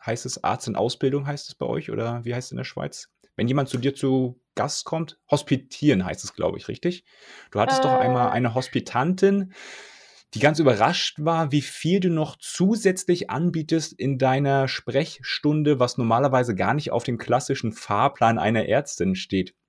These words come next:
Speaker 1: Möchtest du da mal reingehen mit deinem Fragebogen, was du da so alles abfragst und was du für Hintergrundwissen gerne noch mit hinzuziehst, um dann eine Diagnose stellen zu können, die wirklich ganzheitlich ist und nicht nur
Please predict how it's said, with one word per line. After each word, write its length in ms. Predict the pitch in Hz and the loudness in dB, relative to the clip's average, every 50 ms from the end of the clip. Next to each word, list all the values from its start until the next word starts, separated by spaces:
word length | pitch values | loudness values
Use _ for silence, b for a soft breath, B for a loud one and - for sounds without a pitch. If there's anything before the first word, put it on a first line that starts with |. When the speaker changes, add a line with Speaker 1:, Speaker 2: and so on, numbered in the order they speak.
| _ _ _ _ _ _ _ _ _ _ _ _ B B B B B B B B B B B B | _ _ _ _ _ _ _ _ _ _ _ _ B B B B B B B B B B B B
Speaker 1:
Möchtest 500 | 104 104 110 120 120 - - 123 - - | -6 -2 -2 -2 -2 -2 -6 -8 -4 -2
du 80 | 135 123 | -2 0
da 100 | 123 120 | 0 2
mal 160 | 123 117 117 | 2 2 2
reingehen 380 | 98 98 113 143 143 120 101 95 | 4 2 2 2 2 2 2 2
mit 120 | 92 - | 0 0
deinem 140 | 101 101 101 | -2 -4 -4
Fragebogen, 680 | - - - - 113 147 156 147 131 123 127 127 120 110 | -6 -8 -6 -4 -4 -2 -2 -2 -2 -2 -2 -2 -2 -2
was 120 | 117 - | -4 -4
du 80 | - 120 | -4 -2
da 140 | 113 120 123 | -2 -2 -2
so 100 | 120 - | -2 -2
alles 320 | - 117 127 - - _ | -2 -2 -4 -4 -6 _
abfragst 840 | 139 151 - - - - 123 113 104 113 120 123 123 - - - - | -6 -6 -6 -10 -14 -10 -4 -2 0 0 0 -2 -4 -6 -12 -12 -8
und 240 | - 113 117 107 - | -6 -6 -6 -4 -4
was 180 | 113 117 - | -4 -4 -4
du 80 | - 123 | -8 -10
für 140 | - - 117 | -8 -8 -6
Hintergrundwissen 800 | 120 131 135 147 135 139 - 127 123 113 - 131 123 - 117 110 | -6 -2 -2 -4 -4 -2 -4 -6 -6 -4 -6 -6 -6 -4 -4 -2
gerne 180 | 98 110 120 123 | 0 0 0 0
noch 140 | 127 127 | -2 -4
mit 140 | 123 120 - | -4 -6 -6
hinzuziehst, 840 | - - 113 113 107 - - - 165 196 190 - - 147 143 - - | -4 -4 -4 -4 -4 -6 -4 -2 -2 -2 -2 -4 -4 -6 -6 -6 -6
um 140 | - 123 131 | -4 -2 -2
dann 140 | 131 123 - | -2 -2 -2
eine 200 | - 123 123 117 | -2 -2 -2 0
Diagnose 580 | 107 110 117 107 95 101 107 131 139 131 135 | 2 2 2 2 2 0 0 0 -2 -2 -4
stellen 260 | - - 117 120 123 | -2 -2 -2 -2 -2
zu 120 | 123 - 117 | -4 -6 -8
können, 200 | 110 - 117 113 | -8 -6 -4 -4
die 180 | 110 107 95 | -2 -2 -2
wirklich 320 | 107 117 - - - - - _ _ | -4 -6 -6 -10 -16 -18 -20 _ _
ganzheitlich 720 | - 98 127 156 156 - - 160 175 - - - 95 - | 0 0 0 0 -2 -2 -2 -2 -2 -4 -6 -8 -6 -6
ist 180 | 87 87 - - | -8 -8 -8 -8
und 160 | - 92 92 | -4 -2 -2
nicht 260 | 98 117 117 - - | -2 -2 -4 -6 -6
nur 440 | 107 104 104 104 101 101 101 101 104 | -2 2 4 4 4 4 0 -4 -10